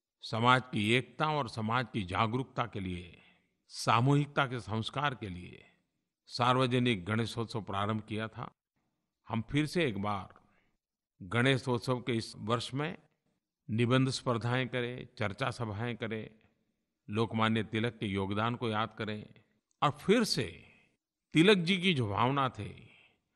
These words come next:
उस दिशा में हम सार्वजनिक गणेशोत्सव को कैसे ले जाएं, उस भावना को फिर से कैसे प्रबल बनाएं और साथ-साथ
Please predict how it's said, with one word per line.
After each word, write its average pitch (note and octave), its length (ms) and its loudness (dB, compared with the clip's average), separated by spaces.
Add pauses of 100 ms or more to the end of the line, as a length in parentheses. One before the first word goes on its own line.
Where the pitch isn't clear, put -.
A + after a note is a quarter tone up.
(280)
उस D3 280 -2
दिशा D#3+ 360 2
में D3+ 120 2
हम G#2+ 400 -4 (300)
सार्वजनिक C3+ 680 4
गणेशोत्सव B2+ 600 -2
को G#2+ 140 -6
कैसे C3 360 -4
ले F2+ 180 -4
जाएं, E2 280 -12 (840)
उस D3 140 2
भावना D#3 380 4
को E3+ 120 0
फिर E3+ 200 2
से G3 160 0
कैसे F3+ 280 0
प्रबल C3+ 320 0
बनाएं F2+ 500 -6 (680)
और G2+ 140 0
साथ-साथ B2 560 0